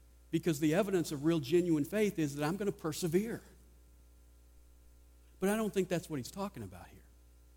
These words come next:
when he says, "Unless you believed in vain," because the answer to what he's talking about is a little further on in the chapter. Look at verse twelve again. He says, "Now if Christ is preached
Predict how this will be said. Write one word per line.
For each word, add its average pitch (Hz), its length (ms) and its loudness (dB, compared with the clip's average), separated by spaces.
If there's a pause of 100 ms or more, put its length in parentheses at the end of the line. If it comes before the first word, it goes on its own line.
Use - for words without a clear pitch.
(640)
when 156 80 0
he 147 80 4
says, 143 240 -2
"Unless 143 420 -4
you 135 80 -4
believed 123 400 -6
in 110 120 -8
vain," 120 440 -8
because 139 380 -8 (260)
the 147 240 2
answer 143 380 -4
to - 140 -10
what 147 120 0
he's 127 140 -4
talking 202 360 -4
about 104 440 -6 (440)
is 143 140 -2
a 156 60 0
little 175 180 4
further 165 400 2
on 151 160 0
in 131 80 0
the 123 80 -4
chapter. 180 480 -6 (300)
Look 208 120 2
at 196 60 -4
verse 160 240 0
twelve 165 440 0
again. 101 280 -8 (1700)
He 180 100 4
says, 175 300 0
"Now 180 180 6
if 165 160 2
Christ 233 400 0
is 202 160 0
preached - 680 -2